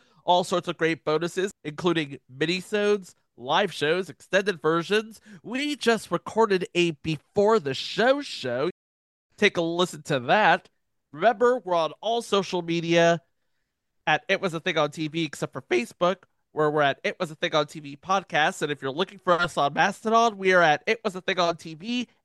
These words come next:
at T V watch dot party. Subscribe to the podcast wherever fine podcasts can be streamed. Apple Podcasts, TuneIn Radio,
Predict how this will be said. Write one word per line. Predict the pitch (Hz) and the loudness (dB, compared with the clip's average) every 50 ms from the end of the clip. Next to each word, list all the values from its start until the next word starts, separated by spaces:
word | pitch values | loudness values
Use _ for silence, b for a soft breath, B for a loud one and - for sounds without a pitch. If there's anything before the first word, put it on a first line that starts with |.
| _ - | _ 0
at | 165 160 165 160 - _ _ _ - | 2 2 2 0 -4 _ _ _ -6
T | - 294 294 | -4 -4 -2
V | 254 190 | -2 -4
watch | 170 156 147 147 156 160 - - - _ _ _ _ | 0 2 2 2 2 0 -4 -14 -16 _ _ _ _
dot | 147 135 123 123 - _ _ _ _ _ | 0 0 0 0 -4 _ _ _ _ _
party. | _ - 233 247 226 160 131 - _ _ _ _ _ _ _ _ _ _ _ _ _ _ | _ 4 6 6 6 4 -2 -12 _ _ _ _ _ _ _ _ _ _ _ _ _ _
Subscribe | _ - 170 151 - - 277 294 302 302 - | _ -16 -16 -16 -2 2 4 4 4 2 0
to | - 262 | -4 -2
the | 247 254 | -2 0
podcast | 254 254 262 254 - - 254 254 262 247 - - | 2 2 0 0 0 0 2 2 2 0 -4 -2
wherever | 196 196 196 214 220 208 202 | 0 2 2 2 2 0 -2
fine | - - 190 185 175 160 | 2 4 4 4 4 2
podcasts | 156 170 165 170 - - 175 156 156 151 - | 0 0 0 0 -2 0 0 0 0 0 -4
can | _ - 170 151 139 135 | _ -2 -2 -2 -2 -4
be | - 143 139 143 | -8 -8 -8 -8
streamed. | - - - - 175 202 233 254 262 254 - _ | -10 -14 -10 -8 -6 -6 -4 -6 -8 -8 -12 _
Apple | 139 139 139 - 139 139 | -4 -4 -4 -4 -8 -10
Podcasts, | _ - 143 - - _ - 165 160 202 202 - | _ 0 0 0 -2 _ 0 0 0 0 -2 -6
TuneIn | - - 147 135 131 131 123 | -8 -8 -4 -2 -2 -4 -2
Radio, | 131 131 131 135 147 151 170 196 214 | -4 -6 -4 -2 -2 0 0 -2 -2